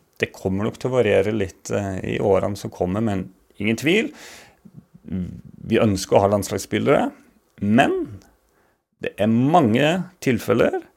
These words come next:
på spillere som lykkes, og også slår igjen i Viking, som ikke er landslagsspillere. Vi har nevnt, eh, Sebulonsen, vi har nevnt Henrik Heggøy. Eh, meg bekjent så var ikke Adrian noe spesielt på landslag.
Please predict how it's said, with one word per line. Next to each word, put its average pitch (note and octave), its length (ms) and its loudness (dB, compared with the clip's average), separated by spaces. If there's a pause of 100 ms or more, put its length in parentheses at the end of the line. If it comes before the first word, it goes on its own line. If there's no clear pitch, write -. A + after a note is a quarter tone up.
(280)
på A2+ 80 -6
spillere G#2+ 480 2
som A#2+ 160 -2
lykkes, - 520 -2 (120)
og F#2 180 -2
også - 220 -6
slår C3 240 4
igjen A#2 160 2
i A2 80 0
Viking, G#2+ 380 -4
som B3+ 200 -6
ikke - 300 -8
er F2 80 -4
landslagsspillere. - 720 -14 (100)
Vi F#2+ 80 -4
har F#2 160 -4
nevnt, F#2 420 -6
eh, G2 80 -6
Sebulonsen, D3 640 -6 (340)
vi - 80 -18
har - 100 -8
nevnt - 320 -14
Henrik F#2 320 -2
Heggøy. G2+ 500 -2 (540)
Eh, - 120 -10 (420)
meg F#2 160 0
bekjent F#2 260 -4
så F#2 80 -14
var - 80 -10
ikke - 160 -6
Adrian F#2 460 2
noe C#3 100 -4
spesielt C#3 320 -4
på C#3+ 100 -4
landslag. C#3+ 600 -4